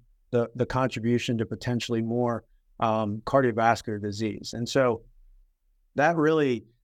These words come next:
just started me down, again, another path. And I did a certification in lipidology, but I also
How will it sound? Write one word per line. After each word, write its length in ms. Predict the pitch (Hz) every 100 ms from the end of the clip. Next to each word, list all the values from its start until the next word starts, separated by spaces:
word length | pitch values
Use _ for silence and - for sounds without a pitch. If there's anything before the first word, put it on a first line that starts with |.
| _ _
just 180 | 151 147
started 440 | - 143 143 135 123
me 140 | 123
down, 300 | 120 127 120
again, 300 | 113 135 123
another 320 | 120 127 127
path. 500 | - 127 127 120 - -
And 280 | 117 113 - _ _ _
I 100 | 131
did 220 | 135 139 131
a 60 |
certification 800 | - 139 135 139 139 131 127 131
in 140 | 120 120
lipidology, 760 | 120 127 127 131 135 127 127
but 100 | 120
I 40 | 117
also 440 | 120 120 123